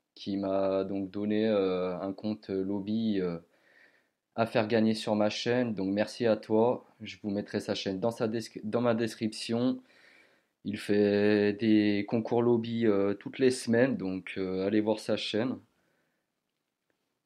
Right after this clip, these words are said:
Donc, euh, là, le compte lobby à gagner, euh, c'est un compte, euh, assez simple sur G T A, il y aura deux cents millions, quoi. Donc, euh,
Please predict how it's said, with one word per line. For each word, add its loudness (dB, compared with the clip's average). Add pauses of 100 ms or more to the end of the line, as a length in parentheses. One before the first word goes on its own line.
(140)
Donc, 0
euh, 2
là, 8
le 4
compte -4
lobby 0
à 4
gagner, 2
euh, 2
c'est -10
un -2
compte, -4
euh, 2
assez -2
simple -4
sur -2
G -2
T 2
A, 6
il 4
y 4
aura 4
deux -4
cents -2
millions, 2
quoi. -4
Donc, -10
euh, -6